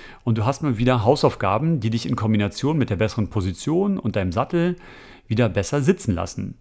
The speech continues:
Auch beim Erlernen neuer Bewegungsmuster und Positionen auf dem Rad solltest du dir Zeit nehmen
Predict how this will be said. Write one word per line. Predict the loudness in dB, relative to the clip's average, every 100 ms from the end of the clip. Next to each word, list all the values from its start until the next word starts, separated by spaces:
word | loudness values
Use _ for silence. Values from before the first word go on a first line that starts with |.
| -20 -20 -20 -20 -18 0
Auch | 2 2
beim | 2 2
Erlernen | 2 2 4
neuer | 4 4 4
Bewegungsmuster | 2 2 2 0 0 -4 -2
und | -4 -2
Positionen | -2 -2 -2 -2 -2
auf | -2
dem | -2 0
Rad | 0 -2
solltest | -2 -4 0
du | 0
dir | 0
Zeit | 0 -2 -2 0
nehmen | 0 2 0